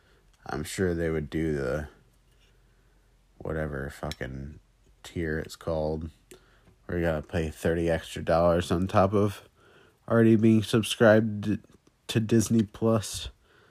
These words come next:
I think that's absolute bullshit, and that's the reason I still haven't seen Mulan. I'll watch it once it's free, and even then, I'm kind of more on the side of not watching it.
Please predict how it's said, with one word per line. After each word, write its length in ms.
I 140
think 240
that's 220
absolute 520
bullshit, 580
and 80
that's 200
the 160
reason 340
I 60
still 300
haven't 260
seen 280
Mulan. 560
I'll 140
watch 240
it 60
once 260
it's 180
free, 360
and 120
even 280
then, 180
I'm 340
kind 240
of 300
more 260
on 140
the 60
side 280
of 100
not 280
watching 460
it. 220